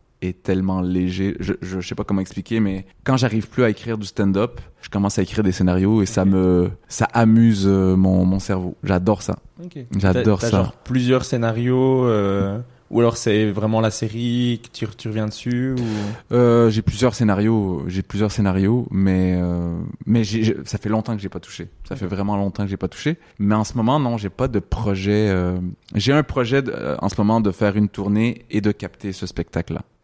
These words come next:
Speaker 2: Ça, c'est déjà un bon projet.
Speaker 1: C'est
Speaker 2: Ça,
Speaker 1: ça.
Speaker 2: ça prend du temps,
Speaker 1: Ça
Speaker 2: euh.
Speaker 1: prend du temps et c'est mon projet en ce moment.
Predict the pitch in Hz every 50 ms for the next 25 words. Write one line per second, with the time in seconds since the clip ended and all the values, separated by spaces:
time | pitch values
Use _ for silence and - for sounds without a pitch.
0 | _ _ _ _ - - - 98 - - 95 87 90 90 87 98 95 95 92 90
1 | 90 95 90 - - 101 92 92 95 - 123 110 - 110 110 95 - 98 - -
2 | - 110 98 98 90 - 101 101 113 127 127 117 101 95 107 - - - 107 98
3 | 101 95 - - 107 113 120 120 107 98 95 90 - - 95 101 101 101 92 -
4 | - 98 90 95 92 90 - - 92 92 92 104 117 123